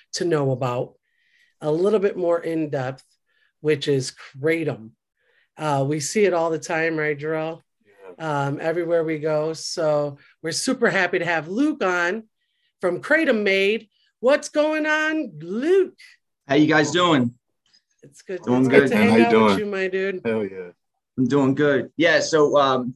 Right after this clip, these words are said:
Speaker 3: I'm with, uh, so Blue Diamond Herbs is my company and Kratom Made and two other companies that we work with.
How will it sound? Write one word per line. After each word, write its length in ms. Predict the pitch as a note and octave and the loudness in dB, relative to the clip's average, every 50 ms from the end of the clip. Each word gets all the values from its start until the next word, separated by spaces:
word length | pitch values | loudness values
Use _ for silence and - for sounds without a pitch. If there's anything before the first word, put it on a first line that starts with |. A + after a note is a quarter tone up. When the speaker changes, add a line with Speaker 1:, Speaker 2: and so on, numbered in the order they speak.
| _ _ _ - | _ _ _ -6
Speaker 3:
I'm 140 | C3+ D3 F3 | -4 -2 -2
with, 220 | F#3+ F3+ - - - - | -2 -4 -4 -6 -6 -4
uh, 200 | D3 C#3 C3 B2+ | -4 -2 -2 -2
so 180 | B2+ - D3+ B2+ | -2 -4 -4 -4
Blue 200 | - E3 G3 G3 | -4 -4 -2 0
Diamond 320 | G3+ G3 F#3 E3+ D#3 D#3 | 0 0 0 0 -2 0
Herbs 400 | D#3 D#3+ D#3 D3 C3+ A#2+ - - | 0 0 0 -2 -4 -6 -10 -10
is 180 | C3+ C3 A#2 C#3 | -10 -10 -8 -6
my 180 | C#3 C#3+ D3 | -4 -2 -2
company 440 | C#3+ - D3+ C#3+ C3+ - C3 C3 B2 | -2 -2 -4 -6 -4 -6 -6 -6 -6
and 100 | A#2 - | -6 -6
Kratom 320 | - D#3+ D3+ D3+ D3 C3+ | -2 -2 0 0 0 -2
Made 320 | C3+ B2+ B2 A#2+ A#2+ A#2 - _ _ _ _ _ _ _ | -4 -4 -4 -4 -6 -8 -8 _ _ _ _ _ _ _
and 140 | - B2 A2+ | -14 -12 -8
two 160 | - D#3 D3+ D3 | -2 0 2 2
other 120 | C3+ C3+ | 2 0
companies 440 | B2+ C#3 C#3 B2 A#2 C3+ C3+ B2+ A#2+ | 0 0 -2 -2 0 -2 -2 -2 -2
that 160 | C3 B2 - | -2 -4 -2
we 120 | G#2+ B2 A#2 | -2 -2 -2
work 260 | A#2 C3+ C#3 C#3+ - - | -2 -2 -2 -2 -4 -4
with. 260 | E3+ E3+ F3+ F3 | -4 -4 -4 -6